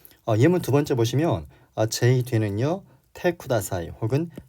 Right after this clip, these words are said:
따이가 오겠죠. 희망이니까요. 두 번째, 슬플 비자입니다. 위에가 어긋날 비자였죠. 아, 밑에가 마음심이죠.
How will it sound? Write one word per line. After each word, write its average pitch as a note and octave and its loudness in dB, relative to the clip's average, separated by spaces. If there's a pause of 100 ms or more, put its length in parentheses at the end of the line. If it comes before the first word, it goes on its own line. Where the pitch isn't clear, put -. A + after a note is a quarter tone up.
(100)
따이가 E3 0
오겠죠. C3 -6 (240)
희망이니까요. A#2 -2 (1500)
두 - 0
번째, F3 4
슬플 G3+ 0
비자입니다. B2+ 2 (640)
위에가 F3 6
어긋날 C#3+ 4
비자였죠. B2 0 (180)
아, G#2+ 0
밑에가 B2 2
마음심이죠. A#2+ 2